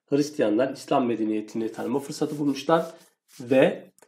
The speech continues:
Batılılar Arapça eserleri kendi dillerine tercüme ederek Batı'da aydınlanma çağını başlatmışlardır diyebiliriz. Arkadaşlar İspanya'daki Tuleytula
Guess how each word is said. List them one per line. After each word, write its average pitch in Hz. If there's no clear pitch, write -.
Batılılar 156
Arapça 151
eserleri 120
kendi 135
dillerine 110
tercüme 127
ederek 123
Batı'da 135
aydınlanma 120
çağını 104
başlatmışlardır 139
diyebiliriz. 113
Arkadaşlar 151
İspanya'daki 160
Tuleytula 160